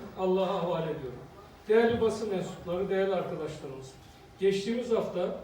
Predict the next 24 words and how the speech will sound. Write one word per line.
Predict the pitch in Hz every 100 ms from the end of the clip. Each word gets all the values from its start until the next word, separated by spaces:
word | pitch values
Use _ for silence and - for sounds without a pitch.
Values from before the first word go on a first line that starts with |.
| - -
Amerika | 196 214 208 214
Birleşik | 208 202 - -
Devletleri'nde | 196 196 196 190 170 165 180 -
elli | 208 214
dört | 226 - -
tane | 180 180
senatör | - 180 180 185 226 - - - - - - - 208
Amerikan | 220 214 226 226
Başkanı | 214 185 - 175 180 190 - - - - -
Joe | 214
Biden'a | 214 214 185 202 214
mektup | 185 - -
gönderiyor. | 185 160 147 127 117 - - - - - - -
Mektupta | 180 233 269 - 196 190 185
senatörler | - 196 214 226 208 175 180 190 - -
Amerikan | 202 208 190 220 208
Başkanı'na | 196 - 196 185 170 180 - - - -
Türkiye'ye | 254 226 220 208 208
karşı | 196 180 190 202
nasıl | 220 226 170
davranması | 196 185 196 190 185 -
gerektiğiyle | 170 190 202 - 226 208 190
alakalı | 185 185 175 202 226
olarak | 196 175 214